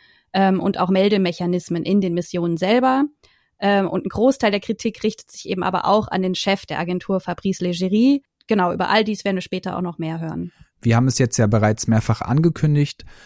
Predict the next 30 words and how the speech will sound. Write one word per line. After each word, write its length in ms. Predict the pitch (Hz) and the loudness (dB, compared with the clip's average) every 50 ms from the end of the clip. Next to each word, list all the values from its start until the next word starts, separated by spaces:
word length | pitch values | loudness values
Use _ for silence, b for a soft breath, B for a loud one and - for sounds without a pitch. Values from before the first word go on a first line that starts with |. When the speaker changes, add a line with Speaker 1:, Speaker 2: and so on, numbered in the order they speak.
| b b - | b b 2
Speaker 2:
Wir 160 | 120 110 107 | 2 4 6
haben 240 | 117 131 147 147 135 | 6 6 6 6 4
mit 120 | 123 113 | 2 2
drei 240 | - 123 117 117 120 | 0 0 2 4 4
Mitgliedern 640 | 120 123 131 127 - 131 123 123 123 120 120 117 113 | 4 4 2 2 2 0 2 4 4 6 6 6 4
der 180 | 107 107 107 107 | 4 4 2 2
Frontex 720 | - - - - 117 120 120 - - 120 113 - - - | -2 -6 -2 2 2 2 2 2 0 0 0 -2 -4 -10
Scrutiny 520 | - - - 131 131 - - 123 120 113 | -8 0 2 2 2 2 2 2 2 2
Group 320 | 110 117 113 113 113 - - | 2 2 0 0 0 -2 -6
gesprochen, 640 | - - - _ - - - - - - 160 151 | -10 -10 -10 _ -2 0 0 2 2 0 -2 -2
also 280 | - - 117 110 117 117 | -2 -2 -4 -2 0 0
dieser 320 | 110 117 110 113 113 95 | 2 2 2 2 2 2
Untersuchungs- 640 | 107 110 - 107 104 123 127 - - 127 117 - - | 0 0 0 0 2 2 0 0 2 -2 -2 -2 -4
und 240 | - - 113 107 - | -4 -2 0 0 0
Kontrollgruppe 880 | - - 110 107 - - - 113 139 160 160 160 156 151 - 160 143 | -2 -2 -2 -2 -2 0 2 4 4 4 4 2 0 2 2 0 0
zu 120 | - - 143 | 0 -2 -8
Frontex. 680 | - - - 127 135 143 - 147 143 135 - - - - _ B B B B B B B B B B B B B | -6 -2 0 0 0 2 2 0 0 0 -2 -6 -8 -8 _ B B B B B B B B B B B B B
Fangen 240 | - - 139 156 165 | 0 2 2 4 6
wir 100 | 175 160 | 6 6
mal 160 | 147 139 135 | 6 4 4
damit 240 | 127 127 123 123 - | 4 4 4 4 2
an, 220 | - 139 151 156 | 0 0 2 4
Sina. 340 | 147 151 147 143 143 143 - _ _ _ _ _ _ _ _ _ _ - | 6 6 6 6 4 4 2 _ _ _ _ _ _ _ _ _ _ -8
Was 320 | 123 120 127 135 - - | 0 2 2 4 2 0
ist 320 | - 151 165 - - - | 0 0 0 0 0 2
denn 100 | - 165 | 2 4
jetzt 300 | 156 151 151 - - - | 4 4 2 2 0 0
diese 360 | 143 131 123 127 131 131 120 - | 0 2 2 4 4 4 2 2
Untersuchungsgruppe 1000 | 131 135 127 139 127 127 143 135 - 143 135 127 - - - - 139 - - - | 0 2 2 4 4 4 4 2 2 2 0 0 -2 -6 -4 -2 -2 0 0 0
genau 540 | 117 113 110 110 113 117 139 165 180 180 | 2 4 4 4 6 6 6 4 4 2